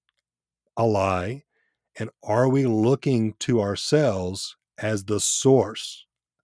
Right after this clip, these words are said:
of our own rest? Because both of those fall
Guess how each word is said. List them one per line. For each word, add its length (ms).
of 160
our 200
own 220
rest? 480
Because 260
both 420
of 120
those 340
fall 420